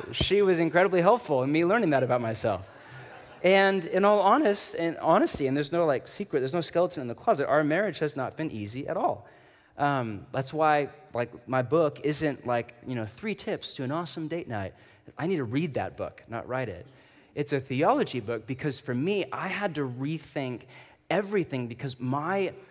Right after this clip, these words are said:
idea of what marriage even was for was not only off, it was at odds with what Jesus is getting at.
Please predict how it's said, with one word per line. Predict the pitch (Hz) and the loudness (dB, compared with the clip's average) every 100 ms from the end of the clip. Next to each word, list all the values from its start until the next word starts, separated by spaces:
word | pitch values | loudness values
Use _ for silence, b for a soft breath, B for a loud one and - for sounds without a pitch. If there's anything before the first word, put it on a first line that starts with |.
| B _ | B _
idea | 135 143 120 131 160 143 | -4 -4 -4 -2 0 0
of | 117 | -2
what | 120 131 127 | -4 -4 -4
marriage | 127 127 117 - | -4 -4 -6 -6
even | 135 135 127 113 | -8 -6 -6 -6
was | 104 98 | -6 -8
for | - - 123 123 110 104 | -12 -8 -4 -2 -4 -6
was | 110 110 107 135 | -4 -4 -4 -4
not | 170 | -2
only | 156 117 110 - | -2 -4 -6 -4
off, | 107 135 139 - | -2 -2 -6 -10
it | 139 | -8
was | 120 107 - | -8 -8 -8
at | 117 - _ - | -10 -10 _ -8
odds | 117 117 107 90 85 - b b b - | -4 -2 -4 -6 -10 -18 b b b -14
with | 104 | -8
what | 113 | -8
Jesus | 95 101 92 90 90 - | -8 -10 -10 -12 -16 -16
is | 101 - | -16 -14
getting | 98 92 80 | -14 -14 -18
at. | - | -20